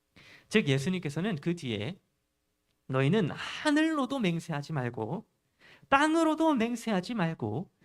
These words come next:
예루살렘 성전으로도 맹세하지 말며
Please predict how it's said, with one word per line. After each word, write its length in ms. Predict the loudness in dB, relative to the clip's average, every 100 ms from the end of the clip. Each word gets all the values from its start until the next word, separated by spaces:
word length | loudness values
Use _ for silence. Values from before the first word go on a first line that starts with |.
| -20 -20 -6
예루살렘 680 | 2 4 4 0 0 0 0
성전으로도 880 | -2 -2 -2 0 2 2 2 0 0
맹세하지 520 | 0 0 0 -2 -2
말며 600 | -2 -2 -2 -2 -2 -6